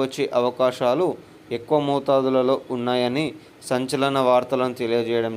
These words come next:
జరిగింది. అలాంటి చేదు వార్త ఆంధ్రప్రదేశ్ రాష్ట్రంలో మరొక సంఘటన కూడా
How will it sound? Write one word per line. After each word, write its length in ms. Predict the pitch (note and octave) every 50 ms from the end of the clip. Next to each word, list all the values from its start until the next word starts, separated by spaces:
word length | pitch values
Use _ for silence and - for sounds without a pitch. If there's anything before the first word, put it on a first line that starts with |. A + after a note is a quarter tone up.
| G#2 G#2+
జరిగింది. 420 | G#2 G#2 G2+ G2 G2+ G2 F#2+ F#2+ F2 - - - - - - - - - - - - - - - - - - - B2
అలాంటి 320 | B2+ C3+ D3 D3+ C#3+ D3+ D3 - -
చేదు 260 | D3+ C#3 D3 D3 D#3 C#3 C#3
వార్త 300 | C3 B2+ B2 A#2+ - C3+ A#2+ A2 - - - - - - - - - - - - - - - - - - - B2
ఆంధ్రప్రదేశ్ 540 | C3 C#3+ D#3 E3 D3 D3+ D3+ C#3 D#3 D3+ - - C#3
రాష్ట్రంలో 460 | C#3 - - - C#3+ C#3 C3+ C#3 C#3 C3+ B2+
మరొక 260 | B2+ C3+ C3+ C3+ C#3 C3 -
సంఘటన 380 | C3+ B2 B2 B2+ B2+ B2 B2+ B2+ B2 B2 -
కూడా 180 | B2 A#2 A#2+